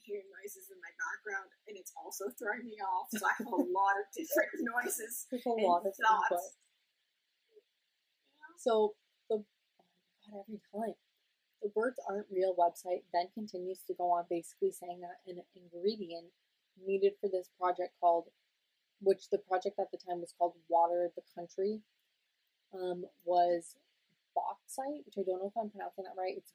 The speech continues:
Speaker 2: B A U X I T E, which was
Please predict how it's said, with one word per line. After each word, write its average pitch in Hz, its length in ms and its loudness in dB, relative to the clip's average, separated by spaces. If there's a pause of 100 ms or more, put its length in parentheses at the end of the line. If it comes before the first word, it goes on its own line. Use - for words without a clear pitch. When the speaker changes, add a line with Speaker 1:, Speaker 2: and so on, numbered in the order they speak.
Speaker 2:
B 196 140 2
A 180 260 -2
U 180 160 -2 (100)
X - 160 -20 (180)
I - 140 -12
T - 140 -10
E, 202 380 -6 (580)
which 202 200 4
was 190 400 4